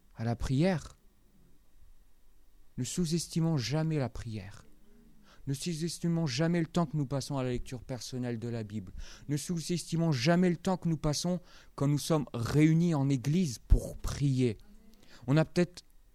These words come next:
humainement parlant, l'impression d'être enfermé dans quatre murs dans une cellule,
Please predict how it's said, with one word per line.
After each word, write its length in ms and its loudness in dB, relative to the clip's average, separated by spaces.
humainement 560 12
parlant, 440 0
l'impression 520 -2
d'être 260 -2
enfermé 320 -2
dans 140 2
quatre 260 -4
murs 220 2
dans 140 2
une 180 0
cellule, 460 0